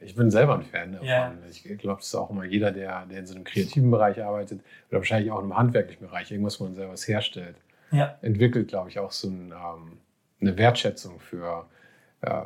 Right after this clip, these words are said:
Speaker 1: dafür, wenn jemand wirklich Arbeit und Zeit und, äh, da reinsteckt und auch sich die Zeit nimmt, das Ganze
Speaker 2: Genau.
Speaker 1: zu,
Speaker 2: Genau.
Speaker 1: vielleicht nicht zu perfektionieren, aber
Speaker 2: Ja.
Speaker 1: einfach seine,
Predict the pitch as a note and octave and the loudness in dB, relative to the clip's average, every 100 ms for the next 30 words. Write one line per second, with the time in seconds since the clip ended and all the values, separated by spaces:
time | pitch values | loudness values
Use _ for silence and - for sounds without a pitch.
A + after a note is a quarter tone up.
0 | G2 F#2+ - G2 F#2+ F#2+ F#2+ F2+ G2+ G#2 | -8 -6 0 0 -2 -8 -12 -14 -12 -12
1 | - G2+ G#2 F#2 F2 - G2 F#2 E2+ - | 0 2 2 0 -4 -10 -20 -18 -16 -2
2 | F#2+ F#2+ F#2+ - F2+ F2 - E2+ E2 D#2+ | 0 0 -6 -14 -14 -16 -14 -14 -14 -16
3 | D#2+ E2 _ _ - G2 F#2 G2 G2+ - | -20 -20 _ _ -2 -2 -2 -4 -6 -6
4 | E2 - E2+ E2+ - - F#2 - - - | -8 -10 -12 -12 -14 -20 -14 -6 -6 -6
5 | - A2 G#2 G#2 G2 F2+ F2 F2 - - | 0 4 4 2 -4 -4 -14 -14 -8 -6
6 | A#2+ F#2+ F2 - F#2 E2+ A#2+ G#2+ G2+ A2 | -4 -8 -10 -16 -16 -14 -2 0 2 0
7 | - A#2 G#2+ G#2 - F#2+ A#2 A#2 F2+ A2 | -2 -2 0 -2 -8 0 4 4 0 -6
8 | B2 - - _ _ - G#2 - G#2 G2 | -8 -10 -20 _ _ -2 -2 -2 -2 0
9 | G#2 G2+ F#2+ F2 F2 | 2 2 -2 -6 -14